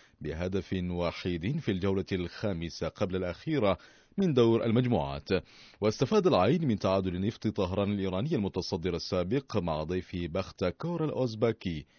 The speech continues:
بهدف لكل فريق ليتصدر المجموعة مع تسع نقاط. لاخويا القطري ثأر من فريق بير سيبوليس الإيراني بأفضل طريقة عندما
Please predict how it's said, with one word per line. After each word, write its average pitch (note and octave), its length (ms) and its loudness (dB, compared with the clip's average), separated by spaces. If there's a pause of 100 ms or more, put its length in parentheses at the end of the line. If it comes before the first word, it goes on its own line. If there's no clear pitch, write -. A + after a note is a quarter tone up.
(260)
بهدف F2 420 -4
لكل A2 300 -2
فريق F2 520 -2 (380)
ليتصدر D#2+ 640 -4
المجموعة E2+ 720 -2
مع D#2+ 260 0
تسع D#2+ 400 -6
نقاط. D#2+ 380 -4 (720)
لاخويا F#3 380 6
القطري C#3+ 540 2
ثأر F#2 400 0
من E2 580 -6
فريق F#2 500 -4 (440)
بير C#3 680 0
سيبوليس G2+ 920 0
الإيراني F#2+ 560 0
بأفضل F#2 500 -2
طريقة A#2 500 -2
عندما F#2+ 480 0